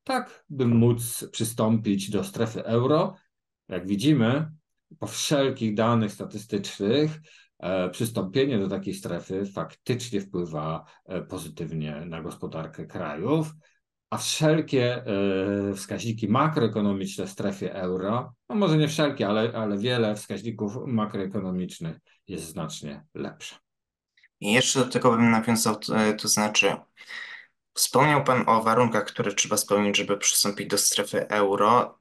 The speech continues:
Speaker 2: i biorąc pod uwagę też różne obawy z, obywateli związane z, e, takim krokiem,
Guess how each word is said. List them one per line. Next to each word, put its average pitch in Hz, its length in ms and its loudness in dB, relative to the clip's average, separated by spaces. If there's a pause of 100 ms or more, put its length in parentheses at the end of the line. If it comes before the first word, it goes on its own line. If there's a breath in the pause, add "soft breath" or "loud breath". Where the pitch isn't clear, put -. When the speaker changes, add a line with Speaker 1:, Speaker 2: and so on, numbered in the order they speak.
Speaker 2:
i 104 500 0 (360)
biorąc 123 400 4
pod 117 200 0
uwagę 113 280 0
też - 300 0
różne 120 460 0
obawy 107 360 2
z, - 160 4 (560)
obywateli 101 600 0
związane 98 520 2
z, - 260 4
e, 95 280 2
takim 98 380 -6
krokiem, 101 400 -2